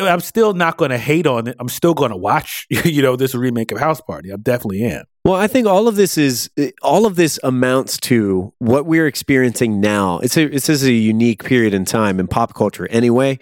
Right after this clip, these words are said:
Speaker 2: which is, I think everything that we are gonna be getting is going to be divided into an original work that we've never seen before or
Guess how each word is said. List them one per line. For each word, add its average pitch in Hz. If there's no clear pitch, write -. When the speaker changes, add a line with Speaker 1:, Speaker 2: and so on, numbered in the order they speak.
Speaker 2:
which 123
is, 120
I 160
think 117
everything 151
that 120
we 123
are 123
gonna 113
be 110
getting 95
is 107
going 117
to 110
be 110
divided 104
into 101
an 95
original 156
work 139
that 113
we've 107
never 113
seen 120
before 110
or 131